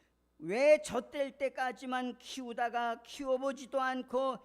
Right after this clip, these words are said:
제일 무능한 시시한 엘리 제사장 성소에 맡겼는가?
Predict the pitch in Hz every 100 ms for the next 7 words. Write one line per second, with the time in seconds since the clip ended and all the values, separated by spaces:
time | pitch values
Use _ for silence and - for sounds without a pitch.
0 | - - _ _ - 240 277 294 294 240
1 | 269 285 285 277 - 330 269 277 277 269
2 | 226 247 269 269 277 247 240 240 247 208
3 | 165 _ _ _ - - 269 269 - 247
4 | 240 247 240 214 208 - 262 214 196 160
5 | 156 147